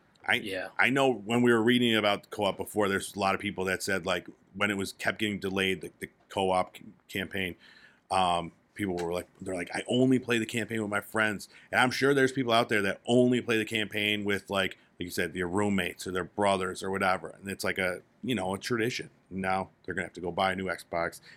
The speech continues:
Speaker 1: and another version of Halo Infinite. Or they could just get on the friends and family. If you're in Ireland or Colombia, friends and family, you could all play
Speaker 2: Oh,
Speaker 1: together.
Speaker 2: yeah.
Speaker 1: Um,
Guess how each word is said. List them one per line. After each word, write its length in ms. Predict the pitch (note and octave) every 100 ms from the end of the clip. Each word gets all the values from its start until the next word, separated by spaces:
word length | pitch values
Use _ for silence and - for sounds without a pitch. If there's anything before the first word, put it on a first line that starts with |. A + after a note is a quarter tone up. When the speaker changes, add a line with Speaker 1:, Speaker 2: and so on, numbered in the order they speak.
| _
Speaker 1:
and 100 | E2+
another 360 | E2+ E2+ F2+ F#2
version 480 | E2+ F2 E2+ D#2+ D#2+ _ _ _ _ -
of 720 | G2+ G2+ F#2+ F2+ F2+ F2+ F2+ - _ _ _ -
Halo 300 | F2+ F2 F2
Infinite. 340 | - - - _ _ _ _ -
Or 260 | C3+ F#3
they 120 | E3 D#3+
could 120 | D3+
just 160 | D3+
get 120 | E3 D3+
on 120 | D3+
the 80 | D3
friends 380 | - - A2 C3+
and 120 | C#3
family. 220 | G#2+ F#2
If 80 | E2+
you're 100 | G2+
in 80 | F#2
Ireland 460 | G#2 B2 C3 C#3 C#3
or 60 | -
Colombia, 580 | A#2+ A#2 C3+ D#3+ E3+ - _ _ _ _ _ _ -
friends 220 | F#2+ F#2+
and 120 | G2
family, 420 | G#2 F2 E2+ D#2+ _
you 60 | -
could 100 | F2+
all 160 | F2+ F#2+
play 200 | - F#2+
Speaker 2:
Oh, 40 |
Speaker 1:
together. 300 | F2+ F#2+ G2
Speaker 2:
yeah. 180 | F2+ - - _ _ _ _ _ _ -
Speaker 1:
Um, 540 | A#2+ B2 A#2+ B2 A#2